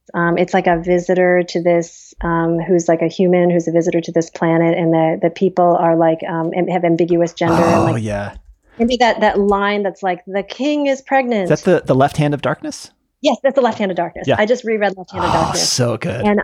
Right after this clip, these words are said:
Speaker 1: I, yes, and there is actually, it made me realize there was this whole,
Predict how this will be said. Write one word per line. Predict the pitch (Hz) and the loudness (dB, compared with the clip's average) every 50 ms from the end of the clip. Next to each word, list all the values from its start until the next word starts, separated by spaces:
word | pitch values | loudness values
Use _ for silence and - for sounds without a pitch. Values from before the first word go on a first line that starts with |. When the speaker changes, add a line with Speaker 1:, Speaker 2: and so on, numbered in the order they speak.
| - 208 | -2 -2
Speaker 1:
I, | 208 202 202 202 - 214 | 0 0 0 0 -4 -2
yes, | 208 233 220 190 185 - - 214 | 0 0 0 0 -2 -4 -2 0
and | 214 214 | 0 2
there | 214 214 220 | 2 2 0
is | 220 208 - - | 0 -2 -6 -8
actually, | 185 196 208 214 - - 233 220 208 175 | -6 -6 -6 -6 -8 -4 -2 0 0 2
it | 190 190 | 2 0
made | 185 202 196 202 202 214 202 | 0 0 2 2 2 2 2
me | 226 226 | 2 0
realize | 214 190 196 196 190 190 180 175 175 170 | 2 2 2 4 4 4 4 2 2 0
there | - 196 185 | 0 0 0
was | 185 190 185 | 0 -2 -2
this | - 185 185 - | -4 -4 -6 -6
whole, | - - - - - 202 208 214 214 220 220 226 226 233 - | -8 -16 -10 -4 -2 0 0 2 2 0 0 0 -2 -4 -8